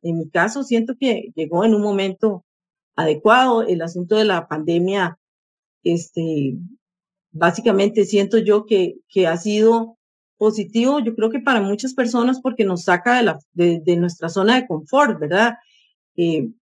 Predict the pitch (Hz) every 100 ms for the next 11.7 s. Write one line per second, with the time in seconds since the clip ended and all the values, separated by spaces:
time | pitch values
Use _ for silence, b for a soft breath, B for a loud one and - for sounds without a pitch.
0 | _ - 175 185 180 233 233 233 247 202
1 | 226 233 247 - _ _ 185 180 185 185
2 | 196 226 247 220 220 240 233 190 185 196
3 | 233 220 226 240 254 247 233 240 247 254
4 | 240 226 226 202 202 190 202 226 254 269
5 | 262 254 320 - _ _ _ _ 240 226
6 | 202 196 202 208 208 208 196 196 185 202
7 | 226 175 170 - 190 185 226 202 156 151
8 | 175 175 165 170 160 165 170 170 269 -
9 | - 208 151 175 226 220 190 214 226 -
10 | - - - 196 208 226 254 226 240 240
11 | 220 220 220 208 220 226